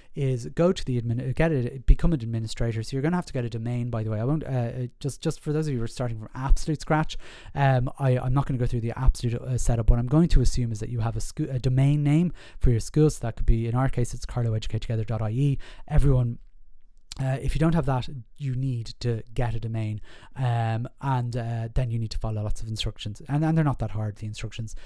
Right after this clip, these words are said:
to get set up. But once you're all set up, you need to go into the administrator section and add all the names, usernames, and passwords of all the children in your school. Um, obviously, I, um, it, it, it, there, you, you don't wanna do that manually.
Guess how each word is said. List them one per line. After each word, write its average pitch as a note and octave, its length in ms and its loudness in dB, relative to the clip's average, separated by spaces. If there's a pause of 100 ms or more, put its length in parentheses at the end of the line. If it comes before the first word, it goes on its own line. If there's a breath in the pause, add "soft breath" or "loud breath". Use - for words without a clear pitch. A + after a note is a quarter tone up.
(160 loud breath)
to - 80 -2
get - 220 -4
set A#2 120 -2
up. A2 140 -6
But A#2 100 2
once F#3+ 320 2
you're D#3+ 120 2
all A#2 80 0
set A2 200 -6
up, G#2+ 180 -2 (240 loud breath)
you C3+ 100 -2
need F3 160 0
to - 60 -10
go C3 120 0
into A#2 180 -4
the A2+ 120 -6
administrator A#2+ 640 0
section A#2+ 520 -2 (340 loud breath)
and B2 320 -2
add C3+ 360 0
all F3+ 240 2
the D3+ 120 -2
names, A#2 440 -4
usernames, B2 460 -2
and G#2+ 80 -4
passwords A2+ 580 0 (240 loud breath)
of C3 240 0
all A#2 240 -2
the A2+ 80 -2
children G#2+ 400 -2
in G#2 80 -8
your G#2 80 -4
school. D#3 560 6 (380 loud breath)
Um, C3 440 2 (400)
obviously, D3+ 480 0
I, B2 220 -2 (240)
um, A2+ 540 0
it, C3 160 -10 (200)
it, C#3+ 300 -6
it, B2 100 -10
there, A#2+ 220 0
you, A#2+ 260 -4
you A#2+ 160 -8
don't A#2 120 0
wanna A2+ 140 -2
do A2 100 -2
that A2 160 -6
manually. A#2+ 580 0